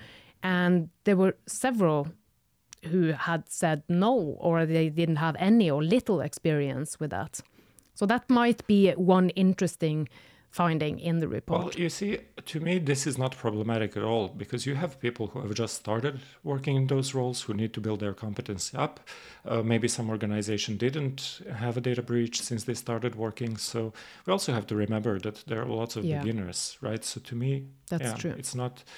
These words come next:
Speaker 2: that problematic in itself. And the fact that they say, um, at some stages, so during the survey design, they didn't take that into account, but in the report, they do state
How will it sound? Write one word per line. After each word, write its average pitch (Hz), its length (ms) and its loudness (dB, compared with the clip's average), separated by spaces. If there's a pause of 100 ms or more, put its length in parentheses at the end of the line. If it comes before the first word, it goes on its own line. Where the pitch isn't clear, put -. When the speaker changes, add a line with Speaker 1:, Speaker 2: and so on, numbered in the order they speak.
(340)
Speaker 2:
that 131 320 -4 (460)
problematic 110 580 -4
in 104 100 -4
itself. 101 580 -6
And 139 120 -4
the 135 60 -6
fact 175 220 0
that 139 100 -2
they 120 140 0
say, 104 400 -2 (540)
um, 101 800 -6
at - 160 -10
some 127 220 -2
stages, 101 400 -4
so 107 360 -2
during 113 300 0
the 107 80 -4
survey 117 380 0
design, 113 460 0
they 101 120 0
didn't 104 240 -6
take 98 220 -4
that 101 200 -4
into 101 200 -8
account, 101 420 -6
but 107 160 -8
in 110 80 -4
the 110 80 -2
report, 131 540 -4
they 107 140 -4
do 123 420 -2 (520)
state 113 600 -2